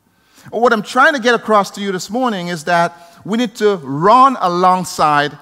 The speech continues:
Jesus and his purposes for our lives.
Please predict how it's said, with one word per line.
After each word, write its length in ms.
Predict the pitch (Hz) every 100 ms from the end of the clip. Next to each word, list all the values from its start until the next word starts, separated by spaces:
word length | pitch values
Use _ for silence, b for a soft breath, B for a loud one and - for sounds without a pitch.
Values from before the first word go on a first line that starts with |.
| -
Jesus 520 | 113 143 175 175 175 170
and 180 | 151 147
his 120 | -
purposes 560 | - 151 143 131 127
for 200 | - 120
our 180 | 101 98
lives. 560 | 92 80 78 - -